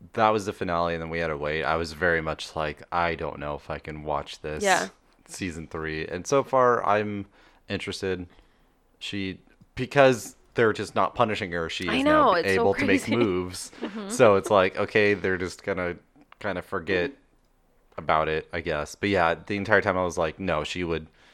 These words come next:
Speaker 1: she's gonna have such an uphill battle staying in here, especially
Speaker 2: Mm-hmm.
Speaker 1: after this."
Speaker 2: Yeah.
Speaker 1: And I don't know.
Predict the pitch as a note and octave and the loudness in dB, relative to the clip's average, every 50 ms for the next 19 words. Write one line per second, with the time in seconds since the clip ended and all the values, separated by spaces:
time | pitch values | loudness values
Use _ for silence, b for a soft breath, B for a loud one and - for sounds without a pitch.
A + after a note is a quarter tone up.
0 | b b b b b - - - G#2 F#2+ F#2 F2 D#2 - - G#2+ F2 F2 E2+ E2+ | b b b b b -10 -6 -4 -2 -2 -2 -4 -6 -4 -4 -2 0 0 -2 0
1 | E2 F2+ F2+ - - - G2 - - - - F2 F2 - - F2+ E2 E2 D#2 - | 0 0 -2 0 -2 -4 -4 -4 -4 -2 -2 -2 -2 0 0 0 0 0 0 0
2 | D#2 D2 D2 D2+ D2+ D2+ D2 - - - - - - G2 F2+ E2 D#2+ D#2 D#2 D2+ | 0 0 0 -2 -4 -6 -8 -10 -12 -10 -10 -4 -2 0 0 0 0 -4 -6 -10
3 | D2+ D2 D#2 D2+ D#2 D#2 - - D#2 - A3 G#3+ - - - - - D#3+ D#3+ - | -10 -10 -10 -8 -8 -8 -6 -6 -4 -4 -4 -4 -4 -6 -8 -8 -10 -10 -8 -6
4 | D#2+ D#2 D#2+ - - - - - - - D#3+ E2 D#2 D2 D2 - - - - - | -4 -4 -6 -6 -8 -12 -12 -8 -6 -4 -4 -4 -4 -6 -10 -16 -20 -20 -20 -20
5 | _ _ _ _ b b b b b b b b b b b b b _ _ - | _ _ _ _ b b b b b b b b b b b b b _ _ -10
6 | D#2+ D2+ C#2 C#2 C#2+ D2 C#2 | -10 -10 -10 -10 -12 -14 -16